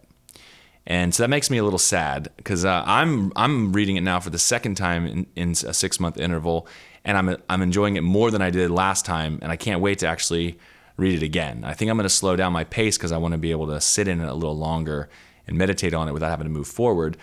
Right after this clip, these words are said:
Um, but I'm absolutely loving every bit of it. And so, um, but I, I recognize that there are those who are not having the same experience, and so I wanna talk a little bit about a negative sentiment about the Old Testament.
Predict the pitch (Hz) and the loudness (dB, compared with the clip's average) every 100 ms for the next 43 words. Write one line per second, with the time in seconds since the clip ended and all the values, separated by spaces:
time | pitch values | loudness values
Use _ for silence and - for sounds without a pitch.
0 | - - _ - 85 82 80 98 95 - | -18 -20 _ -4 -2 -2 -2 0 0 -2
1 | 110 107 - 87 90 107 92 85 85 80 | -4 -2 0 0 2 2 2 0 -2 -2
2 | 71 90 101 90 80 80 76 87 87 80 | -2 -2 0 -2 -2 -4 -4 -2 -2 0
3 | 87 85 76 62 - - - - - - | 0 0 -4 -8 -10 -20 -20 -20 -20 -4
4 | 90 90 - 90 85 85 82 - - - | 0 2 2 2 4 4 2 -2 -10 -6
5 | 90 87 85 104 - 98 - 101 143 160 | -2 0 0 0 0 -2 -2 2 2 2
6 | 107 90 90 90 90 82 127 113 90 87 | 2 2 0 0 0 2 2 4 2 2
7 | - 92 85 82 80 - - 95 113 123 | 0 2 4 2 0 -2 -2 0 2 2
8 | 101 90 87 80 80 - - 156 104 90 | 0 0 -2 -2 -4 -4 0 0 0 0
9 | 95 95 101 - - 127 98 90 80 80 | 2 2 0 -2 -2 -2 0 0 0 -2
10 | 76 78 - - - - - - 85 90 | 0 -2 -4 -10 -20 -20 -16 -2 0 2
11 | 92 90 82 - - 95 92 85 82 73 | 2 2 2 2 2 0 0 0 -2 -4
12 | - 82 82 80 - 82 71 78 - 80 | -6 -4 -2 -2 -4 -6 -4 -4 -4 -4
13 | - 60 - | -4 -6 -14